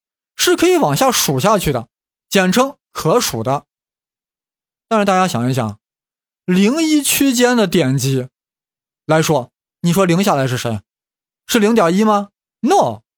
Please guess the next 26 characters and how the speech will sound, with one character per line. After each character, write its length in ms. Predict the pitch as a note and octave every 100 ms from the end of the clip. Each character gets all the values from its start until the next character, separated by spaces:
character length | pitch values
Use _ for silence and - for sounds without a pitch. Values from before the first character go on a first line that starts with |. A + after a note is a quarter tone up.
| _ _ _ _ _ _ _ _ _ _ -
零 300 | F#4+ A4+ G#4+
点 240 | E4+ E4+
一 100 | F#4+
前 220 | F4+ D#4
面 100 | D#4
还 60 | C#4
有 80 | G#3+
零 160 | G3
点 100 | G#3
零 160 | C#3+ F#3
一 140 | D#3+
呢， 260 | A#2 G2+ A2 _ _ _ -
零 120 | D#4+ A4 A#4+
点 220 | G#4+ D4 C4
零 200 | E4+ G4+
一 100 | F4
前 220 | C4 D4+
面 80 | A#3
还 80 |
有 80 | B3
零 160 | F#3 C4
点 160 | G#3
零 120 | D#3 G#3+
零 140 | A3
一 120 | F#3
呢， 240 | C3 G#2+